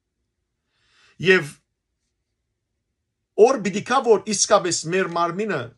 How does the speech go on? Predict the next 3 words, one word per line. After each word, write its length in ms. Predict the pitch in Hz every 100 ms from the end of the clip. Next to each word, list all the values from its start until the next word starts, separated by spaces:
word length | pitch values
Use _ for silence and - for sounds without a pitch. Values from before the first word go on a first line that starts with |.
| _ _ _ -
ամբողջությամբ 720 | 214 233 240 - 196 285 196
պիտի 260 | 151 143 123 - _ _ _ _ _ _ _ _ _ _ _ _
փշրվի, 520 | 214 - 208 202 190